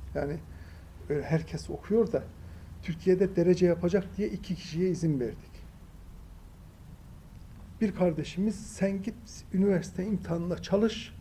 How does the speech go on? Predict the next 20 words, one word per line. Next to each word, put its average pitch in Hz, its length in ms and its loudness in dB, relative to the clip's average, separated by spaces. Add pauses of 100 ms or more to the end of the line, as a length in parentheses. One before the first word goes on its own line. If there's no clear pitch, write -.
okula 185 360 4
mokula 180 440 4
derse 175 300 4
merse 185 320 2
gelme." 185 420 10 (2500)
Bu 196 120 -2
gitti, 240 520 0 (600)
sınavdan 202 600 4
sonra 160 280 -2
geldi 202 360 4
ki 196 200 -4 (160)
Türkiye'de 180 540 -2
derece 180 300 6
yapmak - 480 -2
bir 180 60 -4
tarafa, 170 460 2 (1300)
bir 220 80 0
ilahiyat 190 460 2
fakültesini 165 640 -4
kazanmış. 196 680 -2